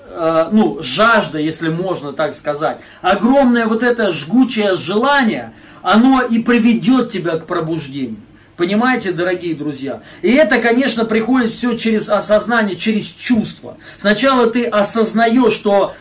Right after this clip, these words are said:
Бога, к-, так как должно быть, нету в жизни твоей.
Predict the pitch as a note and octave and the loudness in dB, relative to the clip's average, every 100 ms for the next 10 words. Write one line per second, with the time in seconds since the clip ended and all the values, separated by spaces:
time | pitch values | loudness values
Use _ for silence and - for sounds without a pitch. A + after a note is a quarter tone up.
0 | - D#3 G#3 C#4 B3+ G3+ B2 - - - | -14 -4 2 4 4 2 0 -8 -14 -14
1 | - A3 G#3+ G#3+ G3 D#3 G3+ G#3 - C4 | 0 2 2 2 0 4 4 4 2 0
2 | A3 D#3+ G#3+ - B2+ F3+ A#3+ A#3 F#3+ D3 | 2 2 0 0 -6 0 2 2 0 -6
3 | B2+ D#3 A#2+ B2+ A#2+ A#2+ A2 | -8 -10 -8 -10 -10 -12 -12